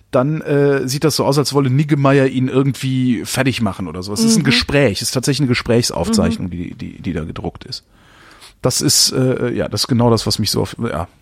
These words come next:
Speaker 1: Und du so?
Speaker 2: Ich?
Speaker 1: Ja.
Speaker 2: Fällt mir jetzt nichts ein, ehrlich gesagt. Es gibt so vieles, was mich auf die Palme bringt, aber jetzt eins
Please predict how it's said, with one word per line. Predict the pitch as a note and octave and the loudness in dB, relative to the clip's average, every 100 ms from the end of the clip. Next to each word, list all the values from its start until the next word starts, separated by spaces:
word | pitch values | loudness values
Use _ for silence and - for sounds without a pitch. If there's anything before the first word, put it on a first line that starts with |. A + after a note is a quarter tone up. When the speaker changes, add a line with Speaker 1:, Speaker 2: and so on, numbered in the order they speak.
| _ _ _ _ _ _ _ _ _ - - | _ _ _ _ _ _ _ _ _ -20 -2
Speaker 1:
Und | C#3 G#2+ G#2 | 0 2 0
du | G#2 | 0
so? | G#2 C3+ A3 _ _ - _ _ _ _ _ _ _ _ _ _ - _ _ - | 2 0 0 _ _ -20 _ _ _ _ _ _ _ _ _ _ -20 _ _ -2
Speaker 2:
Ich? | D#4+ G#4 - _ _ - | 0 0 -4 _ _ -2
Speaker 1:
Ja. | A2+ - - _ - - - _ - | -2 -2 -18 _ -20 -20 -20 _ -2
Speaker 2:
Fällt | B3 B3+ | -2 2
mir | A#3+ | 0
jetzt | A3+ | 0
nichts | B3 - - | -2 -4 -2
ein, | C#4+ C#4 | 0 2
ehrlich | G#3 A3 | 0 -2
gesagt. | - A3 A3 A3 | -6 -4 -4 -2
Es | A3 - | -4 -2
gibt | G#3 - | -4 -2
so | G#3+ | -2
vieles, | F#3 - - E4+ C4 - | -2 -2 2 4 4 2
was | A3 - | -4 0
mich | A3+ A3+ | -2 0
auf | G#3+ | -4
die | - | -4
Palme | G#3+ - A3+ A#3 A3+ | -8 0 2 4 2
bringt, | A3+ A3+ A3 | 2 2 2
aber | A3+ G#3+ A3 | 0 2 2
jetzt | A3 B3 - - - | 4 2 0 -4 0
eins | C4+ C4+ | 0 -2